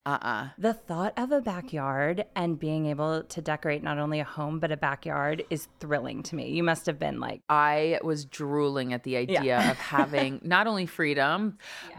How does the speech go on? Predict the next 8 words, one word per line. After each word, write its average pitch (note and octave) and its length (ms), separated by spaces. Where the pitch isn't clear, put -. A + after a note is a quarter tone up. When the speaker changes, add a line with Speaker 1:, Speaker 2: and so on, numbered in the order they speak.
Speaker 1:
but F3 320
a D#3+ 60
pool D3 760
and, E3 140
like, E3 160
a D3+ 60
seating G3 520
area. C3 720